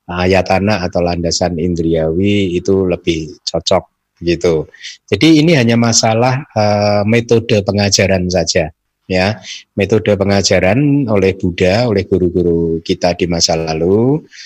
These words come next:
yang disesuaikan dengan, eh, te-, temperamen, ya, sifat karakter dari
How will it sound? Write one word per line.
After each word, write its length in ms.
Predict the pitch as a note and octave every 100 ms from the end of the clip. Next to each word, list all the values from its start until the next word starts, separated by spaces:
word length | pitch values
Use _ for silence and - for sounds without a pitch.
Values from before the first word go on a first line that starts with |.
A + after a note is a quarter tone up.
| - -
yang 260 | F#2 G2
disesuaikan 1040 | F#2+ F2+ - F#2 F#2 F2 F2 G2 G2 G#2 G2
dengan, 460 | F2 E2+ F2 F#2 F#2+ F#2+ F#2
eh, 1000 | F2 F2 E2+ E2 E2 E2 D#2+ D#2+ D#2+ E2 E2+ _ _ _ _ _
te-, 180 | - F#2+ _
temperamen, 1200 | G2+ F#2+ F#2+ F#2 F2+ F#2+ F#2 F2+ G2+ G2 F#2 E2
ya, 140 | D#2+ D#2
sifat 560 | G#2+ - - F#2+ -
karakter 560 | F2 F2+ F2 - G2 F#2+
dari 640 | E2+ E2 E2 D#2+ D#2 D#2+